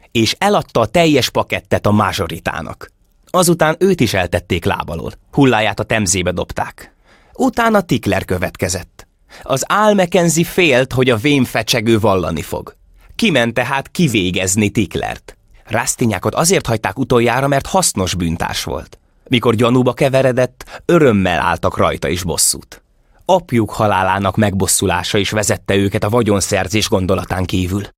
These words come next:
Ezért végeztek ki majdnem minden áldozatot francia rohamkéssel, ugyanazzal a fegyverrel, amely az apjukat döfte le. Rastinyak halálával Muhat leánya lett az általános örökös, és a krőzusi vagyont jelentő Majorita is az ő kezükben volt.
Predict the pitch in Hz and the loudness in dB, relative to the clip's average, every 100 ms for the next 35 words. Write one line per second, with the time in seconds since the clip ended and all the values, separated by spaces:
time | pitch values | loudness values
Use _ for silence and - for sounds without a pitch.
0 | _ _ - 220 208 143 - 139 135 120 | _ _ -6 -2 0 0 0 0 2 0
1 | - 131 - 156 180 135 127 175 180 107 | 0 -2 2 2 4 2 2 2 2 2
2 | 95 98 104 104 127 - - 170 135 - | 0 0 0 -2 -2 -4 0 2 2 0
3 | 92 101 98 90 95 90 - 113 - - | 0 2 0 -4 -4 -2 0 -2 -4 -12
4 | - 156 120 101 101 104 90 127 117 131 | -2 2 4 2 2 0 0 -2 0 2
5 | 131 147 139 147 143 135 - - 107 95 | 2 2 0 0 0 -2 -4 -2 -2 -2
6 | 85 85 - 87 92 - _ _ - - | -4 -6 -8 -8 -10 -16 _ _ -20 -4
7 | 139 160 - 151 117 - 117 101 95 87 | -2 -2 0 2 2 2 0 2 2 0
8 | 92 87 - - - 170 165 113 - 104 | 0 -2 -4 -12 -2 4 4 2 0 0
9 | 85 95 92 85 113 - 104 90 90 92 | 0 0 -2 0 -2 0 -2 -2 -2 -2
10 | 98 107 98 107 107 - - - 123 135 | -2 -2 0 0 -2 -4 -10 -2 0 0
11 | - 143 202 202 165 - 120 127 123 113 | -2 2 2 4 2 0 0 2 2 2
12 | 120 107 101 107 101 117 131 110 92 87 | 2 2 2 2 4 4 2 0 0 -2
13 | 76 95 98 101 90 98 85 85 87 87 | -4 -2 0 0 0 -2 -4 -2 -4 -2
14 | 87 - - | -4 -6 -14